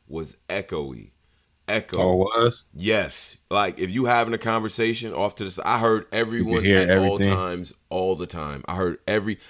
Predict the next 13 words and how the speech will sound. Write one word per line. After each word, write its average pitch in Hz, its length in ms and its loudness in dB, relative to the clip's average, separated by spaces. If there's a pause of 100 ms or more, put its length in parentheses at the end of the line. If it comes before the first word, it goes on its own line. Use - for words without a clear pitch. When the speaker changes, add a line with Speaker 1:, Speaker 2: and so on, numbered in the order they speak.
(120)
Speaker 1:
I 110 100 2
heard 101 140 2
fifty 131 360 2
conversations 95 720 -2
at 78 120 -2
once 73 460 -8 (420)
in 80 180 -6
there 67 360 -6
because 98 320 4
the 101 140 0
acoustics 92 680 -4
were 80 200 -4
not. 85 440 -2